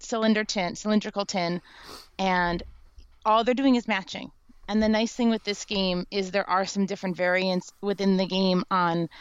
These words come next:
how you can match it and different rules on the way the cards are laid out, or, um,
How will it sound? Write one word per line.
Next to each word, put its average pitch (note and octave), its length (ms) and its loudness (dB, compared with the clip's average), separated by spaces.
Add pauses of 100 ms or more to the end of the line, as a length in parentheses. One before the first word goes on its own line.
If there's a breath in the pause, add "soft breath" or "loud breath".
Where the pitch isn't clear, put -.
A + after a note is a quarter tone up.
(240 loud breath)
how - 220 -2
you G3 160 0
can F#3 160 -4
match - 340 -6
it E3+ 140 -4 (140)
and F3+ 400 -6 (200)
different G3 320 -4
rules G#3 320 0
on F3 420 -2 (220)
the G3+ 80 -2
way F3+ 220 0
the F3+ 100 -2
cards F3 280 -4
are D#3+ 60 -6
laid D#3+ 180 -8
out, A3 380 0 (160)
or, E3+ 500 -4 (560 loud breath)
um, D#3+ 460 -4